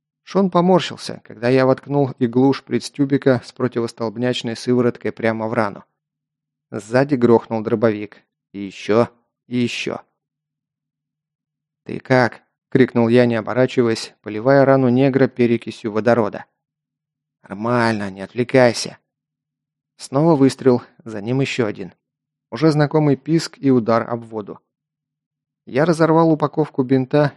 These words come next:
и туго заматывал ногу негра прямо поверх штанины. Крови было не сказать, чтобы много, но и немало.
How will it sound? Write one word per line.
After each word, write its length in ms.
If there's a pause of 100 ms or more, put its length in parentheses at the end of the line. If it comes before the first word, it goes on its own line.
и 120
туго 340
заматывал 540
ногу 300
негра 540 (100)
прямо 340
поверх 380
штанины. 520 (1160)
Крови 300
было 500 (140)
не 160
сказать, 400
чтобы 280
много, 520 (200)
но 300
и 60
немало. 500